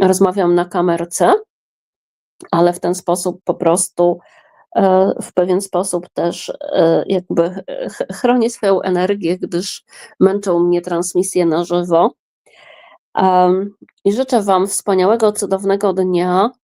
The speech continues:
e, i zapraszam was serdecznie. Mamy dzisiaj horoskop finansowo-biznesowy w prezencie. E, w prezencie, przepraszam, w promocji, e, tutaj.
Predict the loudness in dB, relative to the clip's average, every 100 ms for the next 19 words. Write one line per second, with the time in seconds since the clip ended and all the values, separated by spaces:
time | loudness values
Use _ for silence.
0 | _ _ -4 -2 -4 -2 0 2 2 0
1 | 0 -4 -4 -6 -6 -6 -4 -6 0 0
2 | 2 -2 -4 -6 -4 -2 -2 -4 _ _
3 | -20 -20 -20 _ -4 -2 -2 -2 -6 -6
4 | -4 0 0 -2 0 0 2 2 0 -2
5 | -8 -4 -2 -2 -2 -2 0 0 -4 -8
6 | -2 2 4 2 -2 -2 0 0 -2 -4
7 | -6 -4 -6 -12 _ -12 -12 -4 -4 -2
8 | 0 2 0 -2 -6 -4 -4 -4 -4 -2
9 | -2 -4 -4 -2 -2 -6 _ -20 -2 2
10 | 2 2 -6 -20 -20